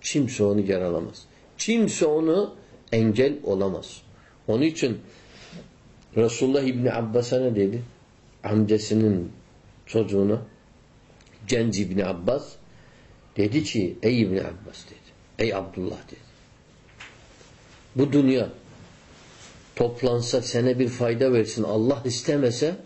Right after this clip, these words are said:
veremez. Bu dünya toplansa sana bir ziyan et, dokunsun, Allah istemese kimse bunu yapamaz. Her şey Allah'ın elindedir.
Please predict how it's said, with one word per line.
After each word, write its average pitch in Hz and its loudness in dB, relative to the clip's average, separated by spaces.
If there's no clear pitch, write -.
veremez. 90 -4
Bu 113 0
dünya 139 2
toplansa 139 -2
sana 135 -2
bir 143 4
ziyan 127 0
et, 104 -2
dokunsun, 113 0
Allah 123 -2
istemese 143 0
kimse 113 -2
bunu 110 2
yapamaz. 98 -2
Her 131 0
şey 160 2
Allah'ın 101 0
elindedir. 147 2